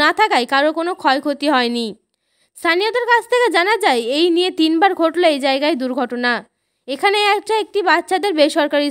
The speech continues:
স্কুল, এমনকি কয়েকটি বেসরকারি স্কুলের বাস স্টপ এটি। ছাত্রছাত্রীরা বাস ধরার জন্য দাঁড়িয়ে থাকে।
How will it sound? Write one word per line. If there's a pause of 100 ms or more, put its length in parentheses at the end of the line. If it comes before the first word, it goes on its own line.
স্কুল, (260)
এমনকি
কয়েকটি
বেসরকারি (100)
স্কুলের
বাস
স্টপ
এটি। (1160)
ছাত্রছাত্রীরা
বাস
ধরার
জন্য (140)
দাঁড়িয়ে
থাকে।